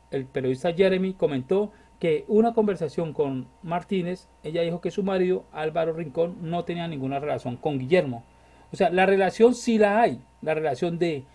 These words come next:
de Memo Fantasma con ellos sí la hay, porque fue una relación de negocios. Que ellos lo quieran negar es una cosa. Lo que pasa es que sí pone en duda esa situación en cuanto al tema de que, de que ellos sí cuando empezaron a hacer negocios con este señor,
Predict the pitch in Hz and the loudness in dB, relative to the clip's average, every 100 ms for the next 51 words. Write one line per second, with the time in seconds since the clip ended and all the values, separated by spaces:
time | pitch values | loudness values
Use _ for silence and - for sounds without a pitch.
0 | _ - - - 139 156 208 220 226 220 | _ -20 -8 -2 -2 2 4 4 4 2
1 | 214 202 196 196 185 151 139 151 185 185 | 2 0 0 -2 0 0 -2 -4 -2 2
2 | 220 160 143 135 143 151 170 147 131 143 | 2 2 0 -2 -2 -2 -2 -2 -2 -4
3 | 151 131 202 196 117 - _ _ _ _ | -4 -2 -2 -2 -10 -14 _ _ _ _
4 | _ - 156 190 202 180 185 202 180 190 | _ -4 4 4 4 2 0 0 0 0
5 | 180 196 196 254 226 123 - _ _ _ | 0 -4 0 0 0 -4 -18 _ _ _
6 | _ _ _ _ _ _ _ _ 180 180 | _ _ _ _ _ _ _ _ -2 -2
7 | 170 180 233 226 233 240 240 240 240 233 | -2 -2 -2 -2 -2 0 0 6 6 6
8 | 226 220 214 208 208 - 185 196 190 196 | 2 4 6 4 2 -4 -4 -2 -4 -2
9 | 185 165 156 165 - 185 - 165 139 127 | -4 -2 -6 -8 -10 -10 -4 -6 -4 -10
10 | 127 143 147 165 160 - 143 131 127 - | -6 -6 -6 -6 -8 -8 -6 -6 -8 -14
11 | _ _ _ _ _ _ 170 165 - 139 | _ _ _ _ _ _ -8 -8 -10 -8
12 | 143 185 190 208 208 208 190 196 190 156 | -2 2 4 4 0 -6 -2 -2 -2 -4
13 | 135 151 165 139 135 147 151 143 147 - | -4 -4 -4 -4 -8 -6 -6 -6 -8 -8
14 | 139 123 - 143 135 123 | -6 -6 -8 -8 -6 -6